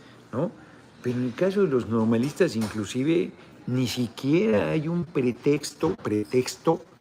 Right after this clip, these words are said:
de que estuviera en riesgo el Estado, la seguridad, la, nada,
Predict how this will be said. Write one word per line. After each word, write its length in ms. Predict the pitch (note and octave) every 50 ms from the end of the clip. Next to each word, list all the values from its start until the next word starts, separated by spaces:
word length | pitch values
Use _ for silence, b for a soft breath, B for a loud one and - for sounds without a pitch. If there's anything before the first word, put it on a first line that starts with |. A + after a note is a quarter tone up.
| - - - - - - - - - - - - - - F#4 F#4 F#4 - - - - -
de 100 | G#2+ -
que 140 | - - -
estuviera 420 | - G4 F#4+ C3+ B2+ C#3 D#3 D3+ D3+
en 160 | C#3+ C3 A2+
riesgo 480 | A2+ B2 A2+ B2 B2+ B2+ A#2+ A#2 B2
el 60 | B2 A2+
Estado, 480 | A#2 - - - A#2+ G2+ A2 A2 A#2
la 160 | A2 G#2+ G#2
seguridad, 640 | G2+ - A2 G2+ E2+ G2+ G#2+ G#2 G#2 G2 F#2+ F#2+ F#2
la, 140 | G2 G2+ G#2 - -
nada, 800 | A2 B2 C3 D3 E3 F3 D3+ F#3 D#3+ D3+ B2+ A2 F#2 E2 - -